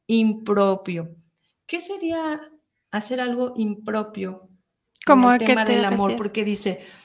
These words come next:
Speaker 1: "El amor es paciente y bondadoso, no es envidioso ni jactancioso, no se envanece, no hace nada impropio". Yo entiendo que
Speaker 2: Ujú.
Speaker 1: hacer nada impropio es como no hace nada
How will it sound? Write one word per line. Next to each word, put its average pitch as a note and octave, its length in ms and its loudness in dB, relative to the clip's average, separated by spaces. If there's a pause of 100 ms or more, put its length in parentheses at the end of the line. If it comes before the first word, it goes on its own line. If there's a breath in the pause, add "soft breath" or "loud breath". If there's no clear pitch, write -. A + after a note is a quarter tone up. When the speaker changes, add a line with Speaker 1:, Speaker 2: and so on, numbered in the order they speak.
(300 loud breath)
Speaker 1:
"El B3 180 4
amor D#4+ 520 -2
es C#4+ 180 -4
paciente C#4+ 460 -2
y - 20 -2
bondadoso, A#3+ 720 0
no C4 100 0
es B3+ 160 -2
envidioso A#3+ 720 -2
ni A3 120 -2
jactancioso, A#3 920 -4
no B3 200 -2
se B3 140 -4
envanece, A#3 680 -2 (340 loud breath)
no D4 340 6
hace C#4+ 300 0
nada B3 560 -4
impropio". F3 800 -10 (260 loud breath)
Yo B3+ 140 -4
entiendo D#4 420 0
que B3 100 0
Speaker 2:
Ujú. - 20 -2
Speaker 1:
hacer C4 240 -4
nada C#4 180 -6
impropio B3+ 420 -4
es A#3+ 140 -4
como A3 280 -6
no B3 220 -4
hace C4 300 -8
nada B3 520 -4